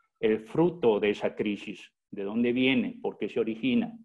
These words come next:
por qué la tengo yo personalmente, por qué me está afectando a mí, fuera de la parte obvia.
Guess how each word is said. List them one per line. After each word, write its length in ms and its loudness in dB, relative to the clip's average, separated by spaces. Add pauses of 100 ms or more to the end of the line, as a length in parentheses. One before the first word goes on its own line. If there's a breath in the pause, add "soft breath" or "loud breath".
por 220 0
qué 120 2
la 180 0
tengo 340 0
yo 320 2
personalmente, 760 -6
por 240 -6
qué 100 0
me 120 0
está 200 -6
afectando 600 -6
a 60 -12
mí, 360 -2 (960)
fuera 440 4 (260)
de 80 2
la 200 -4
parte 440 -6
obvia. 480 -6